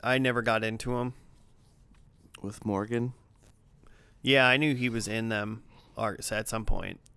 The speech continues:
Speaker 2: Um, apparently Rick is in an episode at some point.
Speaker 1: Oh, really?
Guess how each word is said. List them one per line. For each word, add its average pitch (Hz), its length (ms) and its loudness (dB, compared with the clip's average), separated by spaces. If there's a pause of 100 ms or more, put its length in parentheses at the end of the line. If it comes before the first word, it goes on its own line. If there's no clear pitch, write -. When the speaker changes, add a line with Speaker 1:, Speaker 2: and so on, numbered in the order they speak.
(380)
Speaker 2:
Um, 92 440 0
apparently 127 480 4
Rick 78 420 -2
is 69 220 -4
in 80 340 -4 (240)
an 82 120 -6
episode 69 500 -6
at 73 120 -10
some 76 200 -6
point. 71 340 -6 (200)
Speaker 1:
Oh, 143 80 2
really? 135 320 0